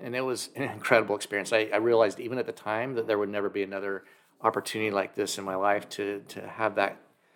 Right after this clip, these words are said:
close connection with nature and ride horses, uh, all week and take my horse and go on a, a fly fishing trip on some stream or, or lake somewhere in Yellowstone. It was, it was amazing.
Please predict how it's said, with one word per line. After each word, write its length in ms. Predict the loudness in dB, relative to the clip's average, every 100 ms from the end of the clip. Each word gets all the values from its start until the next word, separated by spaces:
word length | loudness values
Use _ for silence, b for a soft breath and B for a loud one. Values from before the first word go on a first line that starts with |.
| -20 -14
close 300 | 4 6 6
connection 380 | 2 0 0 -6
with 120 | -8
nature 460 | -6 -6 -2 -2
and 180 | -2 0
ride 200 | 4 4
horses, 640 | 4 2 4 2 0 -2 -6 b b b b b
uh, 460 | 0 2 2 0 2
all 180 | 6 8
week 340 | 8 4 2
and 220 | -4 -8 -2
take 200 | -2 0
my 120 | 0
horse 400 | 4 2 2 -2
and 100 | 2
go 120 | 4
on 120 | 4
a, 220 | 0 -4 -8 b b b b
a 60 | -8
fly 220 | 2 2
fishing 360 | 4 2 0 -2
trip 320 | 2 2 2
on 100 | 0
some 320 | 0 -2 -4 -10
stream 440 | -8 -2 0 0 -2
or, 200 | -4 -6 -6
or 100 | -2
lake 220 | 0 -2
somewhere 360 | -4 -2 0 0
in 120 | 0
Yellowstone. 520 | 0 0 0 -4 -4
It 60 | -4
was, 240 | -6 -6
it 60 | -4
was 160 | -2
amazing. 640 | -4 -4 -2 -2 -2 -8